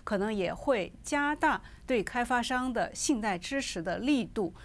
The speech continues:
呃，包括之前所说的三支箭啊，信-，这个银行的信贷，呃，然后是这个债券发行和这个，呃，股票市场的这个融资都可以落-，继续的这个落实。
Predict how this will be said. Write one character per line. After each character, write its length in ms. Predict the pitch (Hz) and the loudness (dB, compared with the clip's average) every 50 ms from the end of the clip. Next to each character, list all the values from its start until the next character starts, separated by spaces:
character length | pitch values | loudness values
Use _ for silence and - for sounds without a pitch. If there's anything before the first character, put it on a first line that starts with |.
| - - - | -16 -16 -6
呃， 180 | - 196 185 185 | -2 0 0 0
包 280 | - 269 277 294 311 | 2 2 4 4 2
括 280 | 302 - - 285 214 185 | 0 2 2 2 2 2
之 160 | 180 - 269 | 0 -2 -2
前 300 | 240 - 202 165 165 202 | -2 -2 -2 -2 -2 -4
所 240 | 208 - - 170 160 | -4 -4 -4 -4 -4
说 220 | - - 233 220 | -2 -2 -2 0
的 120 | 208 - - | 0 -2 -2
三 300 | - - - 247 247 262 | 0 0 0 2 0 0
支 220 | 254 - 247 247 | 0 -2 -4 -4
箭 260 | 240 - 311 254 - - - | 0 2 0 0 0 -4 -8
啊， 180 | - 185 160 | -6 -6 -6
信-， 460 | 165 - - - - 262 254 226 202 - | -4 -6 -8 -6 -4 -4 -2 -2 -4 -4
这 120 | - 226 | -4 -4
个 80 | 208 202 | -2 -2
银 200 | 185 190 214 254 | 0 0 -2 -2
行 160 | 254 240 214 | 0 -2 0
的 80 | 214 208 | 0 -2
信 240 | 202 - 233 196 185 | -2 -2 -4 0 2
贷， 240 | 214 208 190 160 - - - - - - - | 2 2 2 0 -4 -8 -16 -16 -16 -14 -4
呃， 240 | - 196 185 180 180 | 0 2 2 2 2
然 220 | 180 190 190 196 | 2 2 0 0
后 140 | 185 226 214 | 0 -2 -2
是 380 | 202 - - 220 202 185 180 170 | -2 -2 -4 -4 -2 -2 -2 -4
这 180 | 170 202 196 180 | -4 -6 -8 -6
个 120 | 180 175 | -6 -4
债 200 | 175 - 262 220 | 0 2 2 2
券 300 | 208 - 294 269 220 175 | 2 2 2 2 2 0
发 220 | 170 - 202 202 208 | -2 -2 -4 -4 -4
行 340 | 202 - - 165 165 180 | -4 -4 -2 0 0 0
和 320 | 196 - - 180 175 180 185 | -2 -4 -4 -2 0 0 0
这 160 | 185 214 185 | -2 -4 -4
个， 240 | 165 175 170 165 165 - - - | -4 -4 -4 -6 -8 -10 -12 -8
呃， 260 | - 175 170 165 165 170 | -6 -6 -6 -6 -8 -8
股 200 | - - 180 165 | -8 -6 -6 -6
票 240 | 170 - 240 240 226 | -4 -2 -2 -2 -2
市 160 | 208 - 269 | 0 -2 -2
场 160 | 226 185 156 | -2 -2 -2
的 100 | 160 165 | -2 -4
这 140 | 165 - 202 | -4 -4 -4
个 120 | 175 170 | -2 -2
融 320 | 170 170 165 170 180 208 226 | -2 -2 -2 -2 -2 -2 -2
资 260 | - - 277 294 294 - - - - - - | -2 0 0 0 0 -2 -8 -18 -18 -18 -2
都 120 | - 240 | 2 2
可 220 | 226 - - 214 202 | 2 2 2 0 0
以 320 | 226 220 180 165 - - - | 2 2 2 0 0 -2 -8
落-， 240 | - 240 240 247 - - - | -6 -4 -2 -2 -4 -6 -4
继 160 | - 302 277 | 0 0 0
续 160 | - - 233 | 2 0 0
的 120 | 190 190 180 | 0 0 0
这 140 | - 233 | 0 0
个 80 | 208 190 | 0 0
落 260 | 190 254 320 294 196 | 0 2 2 2 2
实。 460 | 165 - - - - 196 170 175 202 | 0 -2 -2 -2 -4 -4 -4 -4 -4